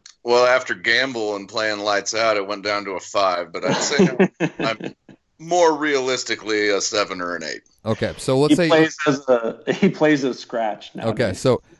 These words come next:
Speaker 3: let's, let's, let's say for the sake of argument that you're a six, okay? So it's gonna be a par seventy-one up at the Sheep Ranch, right? There's gonna be three par fives and there's gonna be four par threes,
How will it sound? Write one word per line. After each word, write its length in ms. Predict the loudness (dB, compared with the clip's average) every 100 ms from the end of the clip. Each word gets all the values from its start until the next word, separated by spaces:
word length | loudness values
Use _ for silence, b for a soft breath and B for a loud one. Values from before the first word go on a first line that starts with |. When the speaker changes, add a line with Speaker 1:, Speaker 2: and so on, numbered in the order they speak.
| b
Speaker 3:
let's, 200 | 0 2
let's, 260 | 2 2
let's 160 | 2 2
say 140 | 2
for 100 | 2
the 80 | 0
sake 180 | 0 0
of 80 | 2
argument 280 | 2 2 -2
that 60 |
you're 120 | 0 -2
a 40 |
six, 460 | -2 -8 -8 -12 -10
okay? 320 | -6 -2 -2 -2 b b b
So 340 | 4 6 6 2 -6
it's 160 | -4
gonna 180 | -2 0
be 60 | 0
a 60 |
par 260 | 0 0 0
seventy-one 640 | 0 -2 0 0 0 -4 -8
up 140 | -6 -6
at 60 |
the 60 | -6
Sheep 240 | -6 -6
Ranch, 160 | -6 -6
right? 80 | -6
There's 140 | -6
gonna 140 | -6 -6
be 80 |
three 380 | -6 -6 -6 -6
par 260 | -4 -2 -2
fives 440 | 0 0 0 -2
and 80 | -6
there's 120 | -8
gonna 120 | -6
be 80 | -8
four 320 | -8 -4 -2
par 240 | -2 -2 -4
threes, 520 | -4 -6 -6 -8 -12